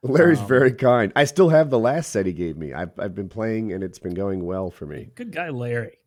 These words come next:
Speaker 1: Yes.
Speaker 2: I think Larry wants to give you some, um, some cases. Uh, the cases are very, very, very valuable, like,
Speaker 1: Oh.
Speaker 2: ten times more valuable than a weapon.
Speaker 1: Am I worthy
Speaker 2: Um,
Speaker 1: of these things? I don't know. <laughs>
Speaker 2: they're gonna make it, they're gonna make your, like,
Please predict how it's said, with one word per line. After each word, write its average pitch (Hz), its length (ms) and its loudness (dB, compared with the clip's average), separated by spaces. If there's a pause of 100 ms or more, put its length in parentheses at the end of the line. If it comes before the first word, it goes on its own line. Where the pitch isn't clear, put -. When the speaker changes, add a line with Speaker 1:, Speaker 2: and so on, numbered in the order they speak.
(420)
Speaker 1:
Yes. 131 220 2
Speaker 2:
I - 40 -4
think 208 140 0
Larry 175 200 2
wants 170 240 2
to 151 80 -2
give 135 200 -2
you 127 140 0
some, 120 400 -2
um, 104 460 -8
some 107 200 -18
cases. - 840 -12 (320)
Uh, 101 200 -8
the 107 80 -12
cases 127 400 -4
are 113 60 -4
very, 110 380 -4
very, 104 440 -8
very 101 400 -8
valuable, 117 560 -2
like, 92 200 -8 (520)
Speaker 1:
Oh. 95 360 -2 (440)
Speaker 2:
ten 131 280 -6
times 131 320 -2
more 135 160 -2
valuable 123 380 0
than 113 180 -4
a 107 60 -6
weapon. 123 540 -4
Speaker 1:
Am 165 120 0
I 214 80 4
worthy 180 460 2
Speaker 2:
Um, 165 60 0
Speaker 1:
of 160 40 -6
these 180 240 -2
things? 190 460 0
I 175 100 4
don't 190 160 2
know. 175 300 4
<laughs> - 180 0
Speaker 2:
they're 226 380 10
gonna 226 140 10
make 220 260 0
it, - 120 -10
they're 180 140 2
gonna 226 160 4
make 180 300 0
your, 147 140 -2
like, 117 480 -2